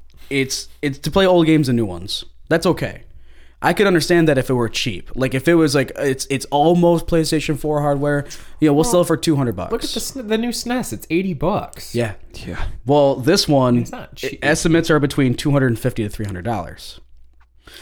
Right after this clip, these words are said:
Speaker 2: Yeah.
Speaker 1: So not only do you have the Switch and possibly a brand new Sony and maybe even, you know, the Microsoft One, you know, X is coming
Speaker 3: Mm-hmm.
Speaker 1: out.
Speaker 2: Yeah.
Speaker 1: Now you have another brand new console that'll set you back about three hundred dollars.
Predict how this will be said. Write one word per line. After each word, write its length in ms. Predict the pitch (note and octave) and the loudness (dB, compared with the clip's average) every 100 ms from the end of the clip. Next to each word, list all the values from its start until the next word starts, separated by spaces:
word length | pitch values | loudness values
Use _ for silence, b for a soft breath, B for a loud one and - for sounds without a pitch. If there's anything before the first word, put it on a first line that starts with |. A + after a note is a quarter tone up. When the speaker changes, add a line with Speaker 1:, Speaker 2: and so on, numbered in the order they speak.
| B B | B B
Speaker 2:
Yeah. 340 | F#3+ F3+ F3+ | -6 -4 -2
Speaker 1:
So 140 | F3 | 2
not 160 | D#3+ G3 | 4 6
only 220 | G3+ F#3+ | 6 4
do 100 | D#3+ | 4
you 100 | E3 | 4
have 100 | D3+ | 4
the 60 | C3 | 2
Switch 680 | - A#2+ A#2 - - - - | 0 0 0 0 -4 -8 -6
and 260 | B2 A2+ - | -6 -4 0
possibly 800 | - F3 F#3 - E3 C#3+ C#3 C3+ | 2 4 2 2 0 2 2 2
a 120 | A#2 | 0
brand 360 | G2+ B2 C3+ C3 | 2 2 4 4
new 100 | B2 | 2
Sony 640 | A#2 C3 A#2+ A#2 A2 A2 - - - | 2 2 2 2 0 -4 -10 -16 -8
and 260 | A2 G#2+ A2 | -4 -2 0
maybe 280 | A2+ A#2+ | 0 0
even, 400 | B2 B2 A#2 A2+ A#2+ | 0 0 0 0 0
you 100 | B2+ | 0
know, 120 | A#2 | 2
the 80 | A#2 | 0
Microsoft 520 | G#2+ G#2+ A#2 G#2+ - | -2 -4 -4 -4 -4
One, 200 | F#2+ F#2 | -8 -8
you 80 | G#2+ | -8
know, 100 | F#2 | -8
X 380 | - F#2 - G#2+ | -8 -10 -10 -6
is 80 | A2 | -2
coming 240 | A2+ G#2 | 0 0
Speaker 3:
Mm-hmm. 80 | F2+ | -2
Speaker 1:
out. 180 | F2+ - B | -4 -8 B
Speaker 2:
Yeah. 240 | F#2+ F2+ F2+ | -10 -4 2
Speaker 1:
Now 140 | D3 | 4
you 140 | F#3+ | 6
have 180 | F#3 F3 D3 | 6 4 2
another 640 | C3+ C3 C#3 C#3+ D#3 E3 | 2 4 4 4 4 2
brand 320 | C#3+ C#3 C#3 | 4 4 4
new 100 | C3 | 4
console 380 | A#2+ B2+ B2 B2 | 2 0 -2 -2
that'll 160 | A2+ A2 | -2 -2
set 260 | - A#2 | -2 -4
you 60 | - | -2
back 220 | A2 G#2+ | -2 -2
about 200 | F#2 E2+ | -4 -6
three 160 | - C#3 | -2 0
hundred 240 | E3+ F3+ | 2 0
dollars. 540 | F#3+ F#3+ B2+ G#2+ G#2 | 2 2 2 0 -4